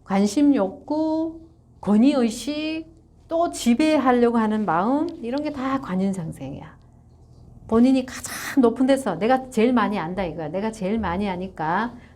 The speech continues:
너희들을 거느리고 다 보살펴 주겠다." 이게 관인상생이야. "내 말만 들어라."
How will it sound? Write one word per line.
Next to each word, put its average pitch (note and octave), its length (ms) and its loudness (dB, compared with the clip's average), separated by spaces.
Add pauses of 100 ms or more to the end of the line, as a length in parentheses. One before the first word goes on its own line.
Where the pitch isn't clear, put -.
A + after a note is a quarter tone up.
너희들을 G#3+ 520 2
거느리고 G3+ 840 -2
다 A#3 540 2 (300)
보살펴 C4+ 460 0
주겠다." G3+ 440 -6
이게 G#3+ 220 -4
관인상생이야. E3 880 -6
"내 A3 220 2
말만 F#3+ 420 0
들어라." E3 560 -2